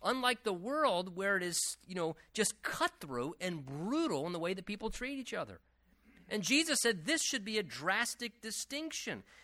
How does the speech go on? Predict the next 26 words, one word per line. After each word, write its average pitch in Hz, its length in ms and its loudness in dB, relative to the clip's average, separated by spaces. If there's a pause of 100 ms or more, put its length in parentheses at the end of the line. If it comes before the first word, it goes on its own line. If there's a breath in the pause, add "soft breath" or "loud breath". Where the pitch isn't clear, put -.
Whenever 196 400 2
the 381 80 0
presence 226 460 2
of 196 100 -6
things 208 400 -2
like 147 240 2
being 135 340 -2
envious 214 840 -2
or 113 80 -6
despising 196 840 0
others 214 520 2 (340 loud breath)
or, 139 240 0 (160 soft breath)
or 143 160 -4 (160)
lots 165 280 0
of 170 100 0
strife 208 760 6
or 135 120 0
always 185 300 0 (120)
causing 226 500 6
strife 220 460 2
with 208 140 -8
people 220 320 -4
are 208 100 2
starting 208 380 2
to 185 80 -2
happen, 208 580 0